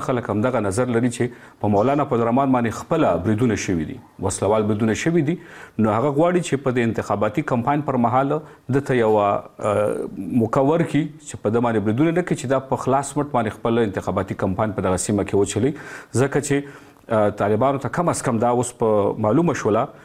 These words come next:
چې په افغان طالبانو کې، آه، لا هم،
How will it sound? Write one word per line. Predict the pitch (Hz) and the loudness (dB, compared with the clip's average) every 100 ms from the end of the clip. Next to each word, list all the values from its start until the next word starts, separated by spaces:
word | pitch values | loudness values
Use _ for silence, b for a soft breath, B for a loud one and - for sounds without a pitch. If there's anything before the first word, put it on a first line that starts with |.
| B - | B -8
چې | - 110 120 - | 0 2 2 2
په | 104 98 101 | 0 2 0
افغان | 110 120 120 | 0 -2 0
طالبانو | 104 101 113 110 | 0 0 0 -2
کې، | - 104 104 110 - | -2 0 0 -2 -10
آه، | 98 98 95 | -6 0 0
لا | 87 101 110 127 | 2 2 2 2
هم، | 123 101 | 0 -2